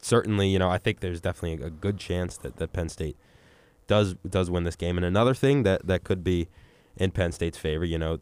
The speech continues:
injuries haven't worked for the Nittany Lions so far this year, but Michigan got a little banged up last week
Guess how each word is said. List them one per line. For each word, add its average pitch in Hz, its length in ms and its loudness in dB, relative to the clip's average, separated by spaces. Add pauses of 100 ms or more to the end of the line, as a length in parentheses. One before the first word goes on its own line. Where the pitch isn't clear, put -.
injuries 87 380 -2
haven't 80 280 -2
worked 80 300 -4
for 78 320 -4
the 80 80 -2
Nittany 82 240 -2
Lions 78 260 -6
so 78 140 -6
far 76 200 -6
this 78 160 -8
year, 82 140 -6
but 80 140 -10
Michigan 104 480 0 (400)
got 92 160 0
a - 20 2
little 110 180 6
banged 104 380 4
up 131 160 4
last 95 320 -2
week 95 240 -2